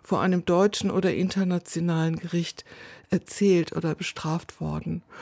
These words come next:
Und diese Aufgabe übernahm jetzt die Enkelin, erzählte, was der Großmutter in Auschwitz geschehen war, diese Trennung von ihrer Mutter.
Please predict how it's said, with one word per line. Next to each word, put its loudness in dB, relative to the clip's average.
Und 2
diese 4
Aufgabe 4
übernahm 4
jetzt 2
die -2
Enkelin, 2
erzählte, 2
was 0
der 2
Großmutter 0
in 4
Auschwitz 0
geschehen 2
war, 2
diese 2
Trennung 4
von 0
ihrer 2
Mutter. 0